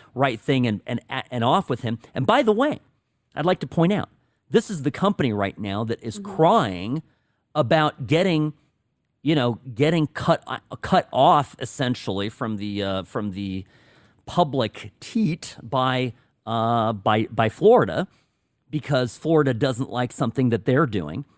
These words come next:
Speaker 1: But, you know, this is a company that's quick to cut ties with people on a whim. And they're quick to just back out of things. They certainly backed out of, out of Johnny Depp,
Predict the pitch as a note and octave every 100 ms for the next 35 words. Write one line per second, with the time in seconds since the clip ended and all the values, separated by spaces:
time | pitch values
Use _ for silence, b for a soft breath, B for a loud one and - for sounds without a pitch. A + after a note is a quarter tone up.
0 | b b b _ E3 - F3 A3+ E3+ A3+
1 | - B3+ A#2+ - F3 - - A3+ - -
2 | F3 - E3 E3+ D#3+ D3+ - D#3+ D#3+ D#3
3 | b b - D#3 C#3+ C3+ C4+ C#3 - _
4 | _ _ _ b b b b - E3+ D#3+
5 | B3 B3+ - C4 - F3+ G#3+ - F3+ A3+
6 | G#3 C4 C#4 D3+ A#2 D#3+ D#3+ G2 - G#3
7 | A#3 C#4 G#3+ G#3+ - G3+ G#3 G3+ - G3
8 | F#3+ D#3+ F#3+ F#3 D3+ G#3